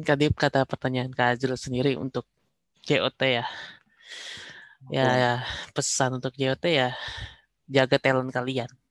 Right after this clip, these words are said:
Speaker 1: Intinya itu sih.
Speaker 2: Wah,
Speaker 1: Jaga
Speaker 2: mantap.
Speaker 1: talent kalian. Jangan anggap talent kalian itu cuma robot atau cuma anak buah yang bisa disusur doang. Mereka juga manusia, mereka juga punya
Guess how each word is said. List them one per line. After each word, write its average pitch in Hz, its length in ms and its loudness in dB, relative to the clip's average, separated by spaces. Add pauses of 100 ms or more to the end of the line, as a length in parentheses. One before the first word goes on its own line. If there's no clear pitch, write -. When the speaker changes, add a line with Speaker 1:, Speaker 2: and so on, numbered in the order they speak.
(180)
Speaker 1:
Intinya 139 320 -6
itu 143 200 -6
sih. 143 120 -14 (580)
Speaker 2:
Wah, 135 240 2
Speaker 1:
Jaga 135 260 6
Speaker 2:
mantap. 139 100 4
Speaker 1:
talent 139 280 6
kalian. 135 500 4 (880)
Jangan 139 300 4
anggap 139 220 2
talent 139 260 4
kalian 139 260 2
itu - 160 -8
cuma 131 140 0
robot 135 400 -2
atau 135 160 -2
cuma 123 560 -2 (320)
anak 135 240 0
buah 139 400 2
yang 131 160 2
bisa 127 160 -2
disusur 131 460 -4
doang. 123 320 -4 (880)
Mereka 131 240 0
juga 127 180 0
manusia, 127 480 0
mereka 147 300 0
juga 123 180 0
punya 120 540 -2